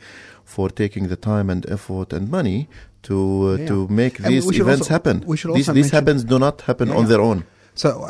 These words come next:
Speaker 2: amongst all of the solidarity groups across, um, Australia, you know, fopa in, uh, C J P P, A J P P, P C A, well, in particular the Australian Jewish Democratic Society,
Speaker 1: Yes.
Speaker 2: who,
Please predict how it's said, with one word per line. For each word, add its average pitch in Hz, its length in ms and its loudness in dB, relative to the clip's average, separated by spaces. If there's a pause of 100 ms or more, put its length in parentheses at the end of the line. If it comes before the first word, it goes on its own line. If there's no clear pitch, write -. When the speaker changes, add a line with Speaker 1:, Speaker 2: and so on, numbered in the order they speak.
(140)
Speaker 2:
amongst 160 320 0
all 151 240 2
of 127 120 0
the 120 140 -4
solidarity 120 540 -4
groups 117 360 -4
across, - 540 -6
um, 110 500 -8
Australia, 113 440 -4
you 104 160 -2
know, 101 200 -6 (220)
fopa 117 400 0
in, 110 220 -8
uh, 113 340 -10
C 113 220 -4
J 117 160 -4
P 120 160 -4
P, 113 240 0
A 117 160 0
J 113 180 -2
P 117 160 -4
P, 110 260 -2
P 117 220 -2
C 117 200 -6
A, 113 140 -4 (400)
well, 123 100 -2
in 120 100 -2
particular 110 500 -2
the 113 100 -4
Australian 117 380 -2
Jewish 120 280 -4
Democratic 113 520 -6
Society, 95 360 -2
Speaker 1:
Yes. 90 80 -6
Speaker 2:
who, 101 160 -4